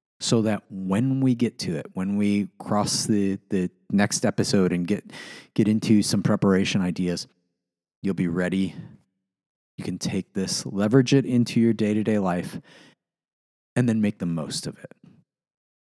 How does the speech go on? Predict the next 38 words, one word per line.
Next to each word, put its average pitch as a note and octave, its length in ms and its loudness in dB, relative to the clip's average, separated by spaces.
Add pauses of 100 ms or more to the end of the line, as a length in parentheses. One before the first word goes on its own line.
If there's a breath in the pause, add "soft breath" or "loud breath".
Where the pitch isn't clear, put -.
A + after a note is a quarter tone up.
(140)
Now, A#2 380 4 (320)
all C3+ 180 6
of D3+ 60 6
the C#3 120 6
episodes B2+ 460 4
will A2 220 6
be F#2+ 440 -2 (1040)
archived. B2+ 640 -2 (140)
They're F2+ 260 -2
all G#2 220 2
available A2 400 4
on G#2 140 4
my G2 100 2
website. A2+ 520 2 (760)
You G#2+ 100 2
can G2+ 120 0
go G2 160 4
to G2 80 4
negotiation G#2 880 4
innovation G#2 600 2
dot F#2 260 0
com, C#3 480 0 (380)
and G#2 200 2
they're F2 220 2
there. G#2 480 0 (760 loud breath)
If A2+ 160 -2
you A#2+ 80 6
miss A2+ 200 4
an A#2+ 80 6
episode, A2+ 460 4
go G#2+ 160 4
listen A2 400 4
to A#2 120 0
it G#2+ 120 0
there, A2+ 240 2
or F#2+ 320 -2
you G2 140 -4
can G2 180 -2